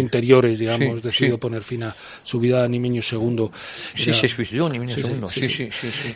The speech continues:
Speaker 1: Y estos eran, pero hubo alguna tarde también de, de, en el fondo, de, de grato recuerdo, como la alternativa de, de los Bienvenida. Lo hemos comentado alguna vez.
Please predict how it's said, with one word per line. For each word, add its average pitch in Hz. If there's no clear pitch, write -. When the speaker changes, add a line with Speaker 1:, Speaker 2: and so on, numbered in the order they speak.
Speaker 1:
Y 196
estos 180
eran, 190
pero 190
hubo 254
alguna 240
tarde 220
también 180
de, 156
de, 156
en 190
el 190
fondo, 233
de, 190
de 165
grato 214
recuerdo, 185
como 156
la 147
alternativa 165
de, 143
de 160
los 147
Bienvenida. 147
Lo 165
hemos 190
comentado 160
alguna 131
vez. 131